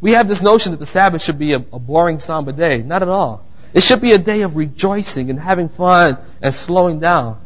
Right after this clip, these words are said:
It is good to play and rest before God. And He gives us a Sabbath because we take ourselves too seriously. It's, it's a check on our ambition. It slows us down to say, "You're not all that important. You're not."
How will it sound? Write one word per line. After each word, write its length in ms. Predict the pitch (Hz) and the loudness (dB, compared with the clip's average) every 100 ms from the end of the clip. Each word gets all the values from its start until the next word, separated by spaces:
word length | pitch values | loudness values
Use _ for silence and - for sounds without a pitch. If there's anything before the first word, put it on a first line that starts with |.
| - - | -16 -4
It 100 | 170 | 2
is 120 | 180 | 2
good 180 | 156 262 | 4 0
to 80 | 190 | 0
play 560 | 165 208 214 190 117 120 - | -2 2 4 4 2 -4 -10
and 160 | 151 | -2
rest 220 | 170 180 | 0 0
before 280 | 170 160 160 | -2 -6 -6
God. 380 | 151 175 151 107 - - - - - - | 0 2 2 -2 -10 -16 -16 -16 -16 -2
And 100 | 175 | 2
He 80 | 220 | 4
gives 260 | 190 226 254 | 4 0 -2
us 80 | 247 | -2
a 60 | |
Sabbath 400 | 220 226 233 202 | -2 0 2 0
because 300 | 190 190 202 - | -4 0 0 0
we 160 | 202 320 | 0 0
take 220 | 262 214 | 2 0
ourselves 320 | 208 208 208 | 0 0 -2
too 80 | 226 | -4
seriously. 580 | - 247 233 165 127 110 - - - - - - - - - - - - | -4 -2 -2 -2 -8 -12 -16 -16 -16 -16 -16 -16 -16 -16 -16 -16 -6 2
It's, 160 | 247 | 2
it's 140 | - 240 | 2 0
a 60 | |
check 260 | 202 269 247 | 2 2 2
on 100 | 202 | 2
our 160 | 196 196 | 2 2
ambition. 480 | 185 226 226 120 107 - - - | 2 2 0 -2 -6 -14 -16 -2
It 120 | - | 2
slows 340 | 240 226 226 202 | 2 4 4 4
us 120 | 208 | 0
down 220 | 185 220 | 0 0
to 80 | 180 | -2
say, 260 | 175 175 143 - - - | -2 -2 -4 -10 -16 -12
"You're 120 | 135 220 | -4 -2
not 100 | 202 | 2
all 140 | 143 | 2
that 100 | 139 | 2
important. 460 | 151 190 214 117 113 - - - - - - - - - - - - - | 0 -4 -4 -4 -12 -14 -16 -16 -16 -16 -16 -16 -16 -16 -16 -16 -14 -8
You're 140 | 127 | 0
not." 260 | 175 247 | 2 2